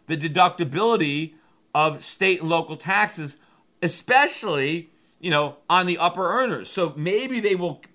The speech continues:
you know, maintain this ten thousand dollar number, but they are not going to restore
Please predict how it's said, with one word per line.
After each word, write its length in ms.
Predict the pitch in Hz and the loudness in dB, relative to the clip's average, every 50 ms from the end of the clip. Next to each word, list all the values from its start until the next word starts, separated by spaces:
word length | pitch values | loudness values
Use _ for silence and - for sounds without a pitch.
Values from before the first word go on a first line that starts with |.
| _ - | _ -10
you 140 | 165 160 | -6 -6
know, 80 | 151 147 | -4 -4
maintain 640 | 147 151 156 151 143 135 - 170 175 185 185 175 | -2 -4 -4 -4 -6 -8 -6 -6 -4 -4 -4 -6
this 180 | 156 151 143 - | -6 -8 -8 -8
ten 280 | - - 165 170 170 151 | -6 -4 -4 -4 -2 -2
thousand 440 | - 156 151 147 143 131 135 127 | 0 2 2 2 0 -2 -4 -2
dollar 320 | 123 147 165 190 196 175 143 | 2 4 4 4 4 2 0
number, 440 | 127 120 110 107 92 95 95 104 - _ _ _ _ _ _ | -2 -4 -4 -6 -6 -10 -12 -14 -14 _ _ _ _ _ _
but 200 | - - 127 - | 0 0 0 0
they 120 | - 185 185 | 0 0 2
are 100 | 170 170 | 2 2
not 340 | 165 175 190 214 220 - - | 2 4 4 4 2 2 0
going 240 | 214 214 190 185 | -2 -2 -2 -2
to 80 | 175 165 | -2 -4
restore 840 | 156 151 139 - - - 185 185 196 196 175 143 123 117 131 127 | -4 -6 -8 -8 -10 -8 -6 -4 -2 0 2 2 0 0 -2 -6